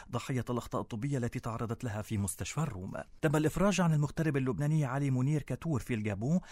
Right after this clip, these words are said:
بعد توقيفه بسبب مواقفه السياسية. تعرض شاب مواليد ألف وتسعمية وستة وتسعين لصاعقة كهربائية خلال قيامه بتعليق صورة لأحد المرشحين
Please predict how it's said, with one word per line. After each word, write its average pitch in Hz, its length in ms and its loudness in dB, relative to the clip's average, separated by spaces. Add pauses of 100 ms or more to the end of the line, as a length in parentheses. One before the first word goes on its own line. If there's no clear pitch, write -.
(140)
بعد 98 240 0
توقيفه 127 560 -2
بسبب 120 440 -2
مواقفه 120 680 0
السياسية. 98 720 0 (340)
تعرض 160 380 2
شاب 165 380 2
مواليد 131 520 2
ألف 139 140 -2
وتسعمية 123 380 0
وستة 120 260 -2
وتسعين 135 400 2
لصاعقة 135 400 0 (240)
كهربائية 143 840 -2 (260)
خلال 120 320 0
قيامه 131 480 2
بتعليق 123 460 -2
صورة 143 320 0
لأحد 120 300 -2
المرشحين 117 680 0